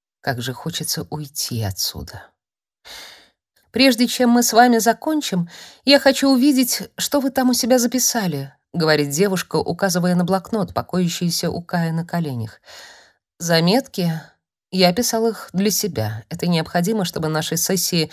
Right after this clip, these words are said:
были более эффективными», говорит Кай.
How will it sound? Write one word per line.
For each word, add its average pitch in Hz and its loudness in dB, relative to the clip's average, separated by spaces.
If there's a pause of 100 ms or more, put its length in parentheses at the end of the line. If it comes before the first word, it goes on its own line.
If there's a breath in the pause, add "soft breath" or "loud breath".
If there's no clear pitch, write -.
(280 loud breath)
были 202 2
более 190 2
эффективными», 127 -6 (100)
говорит 135 -4
Кай. 135 -8